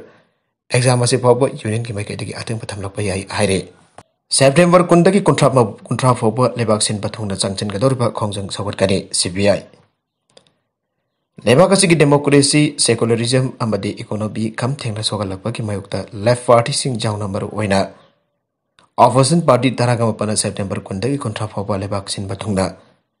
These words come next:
ꯆꯪꯁꯤꯟꯒꯗꯧꯔꯤꯕ ꯈꯣꯡꯖꯪ ꯑꯁꯤꯗ ꯁꯤ ꯄꯤ ꯑꯥꯏ ꯃꯅꯤꯄꯨꯔ ꯁ꯭ꯇꯦꯠ ꯀꯥꯎꯟꯁꯤꯜꯅ ꯁꯧꯒꯠꯀꯅꯤ ꯍꯥꯏꯅ ꯐꯣꯡꯗꯣꯔꯛꯂꯤ꯫ ꯁꯤ ꯄꯤ ꯑꯥꯏ ꯃꯅꯤꯄꯨꯔ ꯁ꯭ꯇꯦꯠ ꯀꯥꯎꯟꯁꯤꯜꯒꯤ ꯁꯦꯀ꯭ꯔꯦꯇꯔꯤ ꯑꯦꯜ ꯁꯣꯇꯟ ꯀꯨꯃꯥꯔ ꯈꯨꯇꯦꯛ ꯄꯤꯗꯨꯅ ꯊꯥꯗꯣꯔꯛꯄ ꯆꯦꯔꯣꯜ ꯑꯃꯅ ꯍꯥꯏ, ꯀꯣꯚꯤꯗ ꯅꯥꯏꯟꯇꯤꯟꯒꯤ ꯃꯔꯨꯝ ꯊꯣꯛꯇꯨꯅ ꯕꯤ ꯖꯦ ꯄꯤꯒ ꯆꯨꯡꯁꯤꯟꯅꯕ ꯂꯩꯉꯥꯛꯀꯤ ꯄ꯭ꯔꯥꯏꯝ ꯃꯤꯅꯤꯁꯇꯔ ꯅꯔꯦꯟꯗ꯭ꯔ ꯃꯣꯗꯤꯅ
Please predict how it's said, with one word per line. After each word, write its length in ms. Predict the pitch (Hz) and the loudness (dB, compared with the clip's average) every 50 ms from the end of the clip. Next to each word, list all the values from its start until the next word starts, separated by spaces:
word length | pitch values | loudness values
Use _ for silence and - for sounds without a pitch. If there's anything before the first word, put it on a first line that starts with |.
| _ _ _ _ _ _ _ - | _ _ _ _ _ _ _ -2
ꯆꯪꯁꯤꯟꯒꯗꯧꯔꯤꯕ 720 | - 131 127 120 - 131 117 131 131 - - 147 131 135 | 0 2 2 4 2 2 4 4 6 6 6 4 4 2
ꯈꯣꯡꯖꯪ 320 | - 139 127 117 127 117 | 0 0 0 0 2 2
ꯑꯁꯤꯗ 280 | 117 113 - 110 110 110 95 | 0 0 0 0 0 -2 -2
ꯁꯤ 140 | - - 101 | -2 -4 -6
ꯄꯤ 120 | 98 107 | -4 -4
ꯑꯥꯏ 120 | 104 95 95 | -4 -4 -4
ꯃꯅꯤꯄꯨꯔ 360 | - 95 95 - - 90 - | -6 -8 -8 -8 -10 -8 -8
ꯁ꯭ꯇꯦꯠ 220 | - - 104 98 - | -8 -6 -8 -10 -8
ꯀꯥꯎꯟꯁꯤꯜꯅ 400 | - 110 120 113 113 - - - | -6 -6 -4 -4 -4 -6 -6 -6
ꯁꯧꯒꯠꯀꯅꯤ 420 | - - 104 101 95 - - 101 87 - | -6 -6 -8 -8 -10 -10 -10 -10 -8 -8
ꯍꯥꯏꯅ 200 | - 101 95 92 | -10 -10 -10 -10
ꯐꯣꯡꯗꯣꯔꯛꯂꯤ꯫ 520 | - 104 95 - 90 92 87 95 101 95 - - - _ _ _ _ _ _ _ _ _ _ _ _ _ _ _ _ _ - | -10 -8 -8 -6 -4 -4 -2 -2 -2 -2 -4 -6 -12 _ _ _ _ _ _ _ _ _ _ _ _ _ _ _ _ _ -4
ꯁꯤ 160 | - - 135 | 0 2 4
ꯄꯤ 100 | 120 147 | 6 6
ꯑꯥꯏ 80 | 151 147 | 6 6
ꯃꯅꯤꯄꯨꯔ 300 | 143 147 143 139 143 143 | 6 4 4 6 4 4
ꯁ꯭ꯇꯦꯠ 220 | 143 - 151 147 | 4 4 2 4
ꯀꯥꯎꯟꯁꯤꯜꯒꯤ 440 | - 143 147 147 143 - 160 156 156 | 4 4 4 4 4 2 0 0 2
ꯁꯦꯀ꯭ꯔꯦꯇꯔꯤ 380 | 139 139 110 123 110 120 113 113 | 2 2 2 2 2 0 -2 -2
ꯑꯦꯜ 160 | - 110 107 | -2 -4 -4
ꯁꯣꯇꯟ 340 | - - 113 101 - - 104 | -2 -2 -4 -4 -6 -8 -8
ꯀꯨꯃꯥꯔ 280 | - - 104 104 101 101 | -8 -6 -4 -4 -6 -6
ꯈꯨꯇꯦꯛ 300 | - - 92 - 104 101 | -8 -10 -8 -8 -10 -8
ꯄꯤꯗꯨꯅ 300 | - 107 110 110 107 107 | -8 -8 -8 -8 -8 -8
ꯊꯥꯗꯣꯔꯛꯄ 480 | 107 - 104 95 98 95 - - - 117 104 - | -8 -8 -8 -6 -6 -8 -8 -6 -6 -6 -6 -4
ꯆꯦꯔꯣꯜ 300 | - 98 98 98 90 104 | -4 -6 -4 -4 -6 -6
ꯑꯃꯅ 240 | 98 98 95 85 - | -6 -6 -8 -8 -8
ꯍꯥꯏ, 240 | - - 95 92 87 71 - - _ _ _ _ _ _ _ _ _ _ _ _ _ _ _ _ _ _ _ - | -4 -2 0 0 0 -2 -6 -14 _ _ _ _ _ _ _ _ _ _ _ _ _ _ _ _ _ _ _ 0
ꯀꯣꯚꯤꯗ 280 | - 120 131 131 139 139 | 4 4 6 6 6 4
ꯅꯥꯏꯟꯇꯤꯟꯒꯤ 320 | 143 135 151 147 151 147 | 4 4 2 2 4 4
ꯃꯔꯨꯝ 240 | 139 135 127 123 120 | 4 4 4 2 0
ꯊꯣꯛꯇꯨꯅ 320 | - - 123 - - 123 120 | -2 -2 -2 -2 0 -2 -2
ꯕꯤ 160 | 123 - 117 | -2 -2 -2
ꯖꯦ 140 | 110 117 117 | -2 -2 -4
ꯄꯤꯒ 220 | 110 120 113 113 113 | -4 -2 -2 -2 -2
ꯆꯨꯡꯁꯤꯟꯅꯕ 440 | - 110 110 - - 113 104 107 101 | -4 -4 -4 -4 -4 -4 -4 -4 -4
ꯂꯩꯉꯥꯛꯀꯤ 340 | 107 110 117 131 - - 120 | -4 -4 -6 -6 -6 -8 -10
ꯄ꯭ꯔꯥꯏꯝ 240 | - - 110 107 - | -8 -6 -6 -6 -4
ꯃꯤꯅꯤꯁꯇꯔ 340 | 101 101 98 - - 101 104 | -6 -8 -8 -8 -6 -6 -6
ꯅꯔꯦꯟꯗ꯭ꯔ 340 | 101 104 98 101 - 101 | -6 -6 -6 -6 -6 -6
ꯃꯣꯗꯤꯅ 420 | 98 98 98 98 98 95 95 98 | -4 -4 -4 -4 -2 -2 0 2